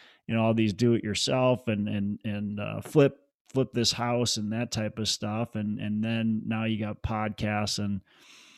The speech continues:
you know, conferences all over the place. I mean, I, uh, I'm speaking at a conference this, this week, and I think there's, I swear there's three conferences every week talking about the exact same thing. It's, so it's,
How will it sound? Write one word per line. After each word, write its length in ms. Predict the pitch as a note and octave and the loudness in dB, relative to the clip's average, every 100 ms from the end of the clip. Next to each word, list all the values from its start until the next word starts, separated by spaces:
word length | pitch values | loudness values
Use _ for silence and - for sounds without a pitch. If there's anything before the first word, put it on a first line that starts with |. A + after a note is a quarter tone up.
| - _ - | -20 _ 0
you 120 | A#2+ | 2
know, 100 | G#2 | 2
conferences 760 | - A#2 A2+ - A2 - A2 G#2 | 2 2 2 2 -2 0 0 0
all 320 | G#2 A2 G#2+ | 2 2 2
over 220 | G#2 A2 | 0 -2
the 80 | G2+ | -4
place. 500 | - G#2 G2+ G2 - | -6 -6 -4 -2 -2
I 60 | |
mean, 140 | G2 G2 | -2 -2
I, 160 | G#2+ - _ _ | -4 -4 _ _
uh, 160 | G#2+ G2+ - | -12 -12 -12
I'm 220 | - A2+ | -6 -2
speaking 440 | G#2+ - A#2 G#2 G2+ | -2 0 0 2 -2
at 60 | |
a 60 | G2+ | -6
conference 560 | - G#2+ G#2 G#2+ F#2+ - | -6 -6 -4 -6 -6 -8
this, 260 | G#2 - - _ _ _ _ _ | -6 -6 -8 _ _ _ _ _
this 260 | G#2+ G#2 G2 | -4 -4 -4
week, 400 | G#2 A#2 C3+ C3 | 0 4 4 2
and 100 | F#2+ | -6
I 80 | F#2+ | -8
think 300 | - G#2 - | -8 -8 -8
there's, 280 | G2 F#2+ - | -12 -10 -10
I 100 | F#2+ - | -12 -8
swear 460 | - B2 A#2 C#3 | -4 -2 2 4
there's 320 | A2 G2 - - - | 2 -2 -8 -10 -2
three 240 | A#2+ B2 | 2 2
conferences 680 | - A2 A#2 A2+ G2+ G#2 G#2+ | 0 -4 -2 -2 -2 -4 -4
every 260 | G2 G2+ | -4 -4
week 400 | F#2+ G2+ C3 C3+ | -2 4 4 4
talking 320 | - G2+ F#2 G2+ | 0 -4 -2 -4
about 220 | G2 G2 | -6 -6
the 80 | G2 | -8
exact 380 | F2 F#2+ F#2+ | -8 -8 -8
same 220 | - G2 F#2 | -8 -8 -8
thing. 320 | G#2+ G#2 - | -6 -6 -6
It's, 160 | F2+ - | -8 -10
so 100 | |
it's, 120 | G2 | -10